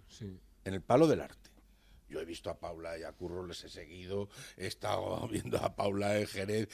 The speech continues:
Speaker 2: cortarle el rabo al toro sedoso, por cierto. <laughs>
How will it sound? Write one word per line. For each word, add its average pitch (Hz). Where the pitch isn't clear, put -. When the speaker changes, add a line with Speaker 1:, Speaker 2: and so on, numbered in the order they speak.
Speaker 2:
cortarle 120
el 117
rabo 113
al 120
toro 123
sedoso, 123
por 98
cierto. 123
<laughs> -